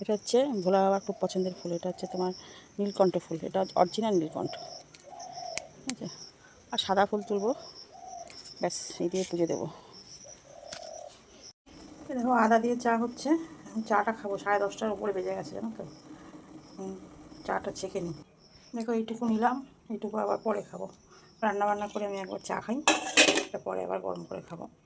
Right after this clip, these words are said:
চায়ের সাথে নিলাম একটু মুড়ি আর একটু ছোলা, কাঁচা ছোলা ভিজানো ছিল, সেটা দিয়ে মেখে এটাই সকালে আজকে খাবো, আর কিছু খাওয়াবো না। উম, এটা খাওয়া দাওয়া করে এখন রান্না বান্নার দিকে যাবো। প্রচুর কাজ আছে বন্ধুরা জানো তো, সকালবেলা কিছু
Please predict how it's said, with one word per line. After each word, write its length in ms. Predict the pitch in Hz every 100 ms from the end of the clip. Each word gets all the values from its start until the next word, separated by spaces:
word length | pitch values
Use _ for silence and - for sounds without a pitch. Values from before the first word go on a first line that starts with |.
| _ _ - - - - - - - - - - -
চায়ের 220 | 214 190 196
সাথে 180 | - 202 202
নিলাম 200 | 196 196
একটু 120 | 196 202 202
মুড়ি 240 | 202 220 240
আর 80 | 185 185
একটু 140 | - -
ছোলা, 240 | - 190 190 190 196 190 -
কাঁচা 180 | - 185
ছোলা 160 | - 196 - 202 190 185 -
ভিজানো 260 | 196 190 202 202
ছিল, 100 | 226 240
সেটা 200 | 196 185 190
দিয়ে 100 | 196
মেখে 260 | 196 - 247 185 - - - - -
এটাই 180 | 185 202 208
সকালে 240 | 190 190 190
আজকে 180 | 190 - -
খাবো, 160 | 185 185
আর 60 | 175 -
কিছু 180 | 190 -
খাওয়াবো 280 | 185 180 180 208
না। 60 | 294 - - - - -
উম, 160 | 208 202 -
এটা 140 | 208 196
খাওয়া 180 | - 185
দাওয়া 140 | 190 190
করে 140 | 202 220 247
এখন 160 | 180 175 - -
রান্না 220 | 175 180
বান্নার 200 | 185 190 175
দিকে 140 | 185 185
যাবো। 180 | 175 170 180
প্রচুর 280 | - 208 220 214
কাজ 120 | 202 196
আছে 120 | 185 180
বন্ধুরা 240 | 185 185 180
জানো 120 | 196 208
তো, 60 | 190
সকালবেলা 360 | 214 196 190 196 190 - - - - -
কিছু 220 | - -